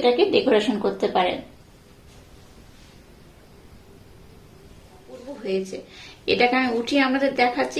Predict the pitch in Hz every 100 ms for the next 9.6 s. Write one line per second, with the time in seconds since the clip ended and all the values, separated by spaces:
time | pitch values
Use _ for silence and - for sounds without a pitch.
0 | 349 208 196 403 415 - 208 190 208 208
1 | - 196 190 190 - - 175 - - -
2 | - - - - - 269 277 294 254 262
3 | 320 440 190 233 247 240 269 320 311 -
4 | 240 247 277 254 269 269 294 294 381 349
5 | 262 202 220 240 240 320 220 202 180 -
6 | 180 - - - - - - 226 240 240
7 | 226 226 262 254 254 262 285 381 - 214
8 | 220 240 262 262 262 294 508 - - -
9 | - - - 226 277 359